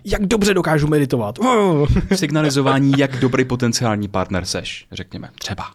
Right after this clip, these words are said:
Speaker 1: Třeba.
Speaker 2: Nebo social status.
Speaker 1: Social
Speaker 2: No,
Speaker 1: status,
Speaker 2: a
Speaker 1: mhm.
Speaker 2: potom to druhý je, že jo, že se to mění ta role. Aha, tak jak já vlastně dokážu pečovat třeba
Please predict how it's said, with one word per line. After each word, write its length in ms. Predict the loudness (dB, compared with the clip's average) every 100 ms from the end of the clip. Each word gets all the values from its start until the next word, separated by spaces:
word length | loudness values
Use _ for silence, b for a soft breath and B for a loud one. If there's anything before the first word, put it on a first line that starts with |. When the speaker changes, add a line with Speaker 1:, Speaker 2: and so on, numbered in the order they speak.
| _ -12
Speaker 1:
Třeba. 280 | -6 -6 -8 -12
Speaker 2:
Nebo 180 | -10 -10
social 380 | -10 -10 -10 -12
status. 320 | -14 -14 -14 -14 B
Speaker 1:
Social 220 | -4 0 0
Speaker 2:
No, 40 |
Speaker 1:
status, 340 | -2 -8 -6 -4
Speaker 2:
a 40 |
Speaker 1:
mhm. 40 |
Speaker 2:
potom 220 | -2 -2 -4
to 100 | -2
druhý 340 | -4 -4 -4
je, 140 | -2
že 140 | -2 -2
jo, 320 | -2 -2 -6 -12 -14
že 120 | -12
se 60 | -8
to 80 | -4
mění 440 | 0 0 0 -2
ta 140 | -2
role. 360 | -2 -2 -4 -6 -10 -14 -12
Aha, 340 | -6 -4 -6
tak 220 | -12 -6
jak 160 | -6 -2
já 140 | -2
vlastně 240 | -2 -4 -6
dokážu 300 | -6 -8 -8
pečovat 340 | -10 -8 -12
třeba 420 | -12 -10 -10 -10